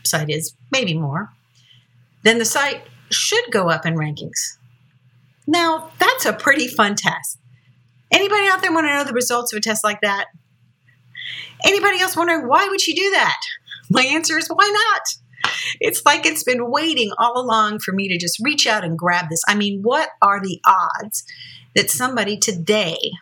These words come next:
would have such a setup already in place where all that was needed was simply to add content? You know, if a site is already mobile responsive, then you can't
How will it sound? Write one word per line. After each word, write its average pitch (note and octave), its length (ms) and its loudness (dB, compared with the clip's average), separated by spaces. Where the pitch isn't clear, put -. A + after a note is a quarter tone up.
would A3+ 160 -2
have G3 260 -2
such F3+ 220 -2
a E3+ 40 -2
setup E3 420 -2
already E3+ 260 0
in D#3 80 -4
place - 440 -6
where F3 480 0
all G#3 200 4
that A#3 120 0
was D4+ 160 -4
needed A#3+ 380 -2
was F3+ 120 -2
simply G#3 300 -4
to - 200 -8
add F3 280 4
content? D#3+ 460 0
You G#3 100 2
know, F#3 80 2
if E3 120 -2
a E3+ 40 -2
site C#4+ 440 -2
is F3 120 4
already G3+ 320 2
mobile F#3 320 0
responsive, A#3 640 0
then B3 180 2
you A#3+ 240 -8
can't C#4+ 420 -4